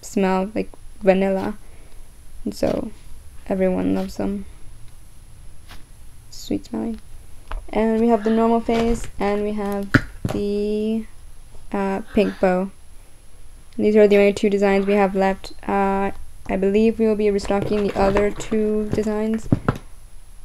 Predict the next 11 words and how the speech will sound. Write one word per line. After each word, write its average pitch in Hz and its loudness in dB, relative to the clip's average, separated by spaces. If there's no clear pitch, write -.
in 196 0
three 208 2
weeks, 240 -2
I 214 -4
believe. 226 -2
And 208 2
we 208 6
also 208 8
have 214 6
mini 220 4
pandas. 220 0